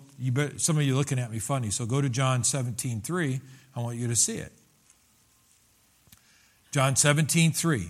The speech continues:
This is eternal life. Okay? So this is the words of Jesus.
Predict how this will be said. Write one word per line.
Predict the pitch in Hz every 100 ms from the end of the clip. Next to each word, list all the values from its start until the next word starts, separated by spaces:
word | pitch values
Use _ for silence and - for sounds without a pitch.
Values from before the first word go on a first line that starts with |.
| 113
This | 123 185 226 -
is | 202 165 147 165 - - - _ _
eternal | 196 196 - 170 151
life. | 156 170 107 82 - - _ _
Okay? | - 127 156 180 - - _ _ _
So | - 156 139 127 - - _ _ _ -
this | 151 -
is | 170 156 170 -
the | 131
words | 131 113 147 180 185 214
of | 160
Jesus. | 147 208 180 85 -